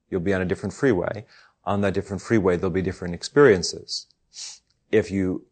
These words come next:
don't practice dharma, if you practice adharma, if you do what is untrue, if you don't do what's right, if you don't follow the will of your soul,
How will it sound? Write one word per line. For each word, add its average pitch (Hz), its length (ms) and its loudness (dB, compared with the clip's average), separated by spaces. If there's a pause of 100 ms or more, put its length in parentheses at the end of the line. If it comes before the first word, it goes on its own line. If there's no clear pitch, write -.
(160)
don't 120 260 2
practice 90 440 0
dharma, 87 340 -2
if - 140 -10
you 90 100 -4
practice 82 340 -6
adharma, 90 600 0
if 87 120 -8
you 85 260 -8 (160)
do 95 140 -2
what 90 120 2
is 85 80 -4
untrue, 98 640 0 (120)
if - 80 -12
you 95 60 -6
don't 98 180 -2
do 101 80 -4
what's 90 200 -6
right, 98 360 2 (1700)
if 87 100 -8
you 98 80 0
don't 95 180 -2
follow 101 280 4
the 90 100 -2
will 95 180 0
of 85 80 -2
your 85 140 -2
soul, 98 680 0